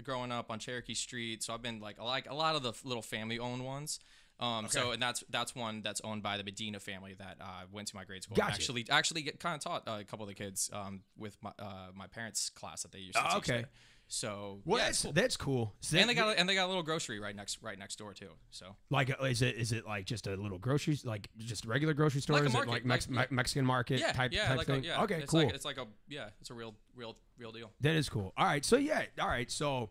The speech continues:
Speaker 2: and what, what's the name of it again? It's on Cherokee?
Speaker 1: Uh, El Torito.
Speaker 2: El Torito. Okay, I'm not even gonna try and pronounce it. Right. <laughs> All right, no. So a-, anyway, guys, uh, we put together a top ten list, and this is based, I based this off of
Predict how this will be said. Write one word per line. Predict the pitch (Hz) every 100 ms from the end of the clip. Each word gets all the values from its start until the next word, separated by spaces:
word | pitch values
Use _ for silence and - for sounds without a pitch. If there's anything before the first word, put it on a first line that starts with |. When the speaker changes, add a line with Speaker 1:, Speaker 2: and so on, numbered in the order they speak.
| - -
Speaker 2:
and | 143
what, | 180
what's | 160 185
the |
name | 185 175
of | 175
it |
again? | 170 175
It's | 143
on | 127
Cherokee? | 139 139 127
Speaker 1:
Uh, | 123 123
El | 135
Torito. | - 147 123 92 - -
Speaker 2:
El | 123
Torito. | 123 120 110
Okay, | 107 90 - _ _ -
I'm | 107
not | 101
even | 95
gonna | 90
try | 82 98
and | 90
pronounce | 85 90 82 85
it. | 82 -
Right. | 180 180 - -
<laughs> | - 165
All |
right, | 170 151 147
no. | 165
So | 143 - 160 147
a-, | 151 165
anyway, | 175 165 117
guys, | 120 147 131 95 -
uh, | 139 113 95 -
we | 123 120 160 190
put | - 147
together | 131 131 127 127
a | 117 104
top | - 120 131 -
ten | 135 135 120 107
list, | 104 104
and | 110
this | 139 190
is | 269 143
based, | 139 151 -
I | 143 131
based | 139 226 -
this | 185 160
off | 135
of | 127